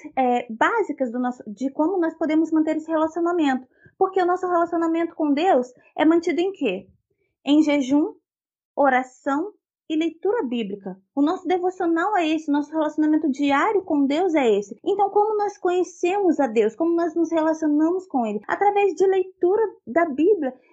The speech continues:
e oração. É, quando, por exemplo, dentro da igreja, mais precisamente dito,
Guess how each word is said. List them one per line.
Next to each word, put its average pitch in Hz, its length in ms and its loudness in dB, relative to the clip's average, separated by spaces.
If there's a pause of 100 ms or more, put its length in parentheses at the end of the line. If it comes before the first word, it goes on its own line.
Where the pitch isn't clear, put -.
e 339 160 4
oração. 381 680 0 (200)
É, 269 200 2 (100)
quando, 403 440 0 (320)
por 294 120 4
exemplo, 285 280 2
dentro 320 280 -2
da 311 100 0
igreja, 262 540 0
mais 233 320 -4
precisamente 247 640 -4
dito, 220 380 -10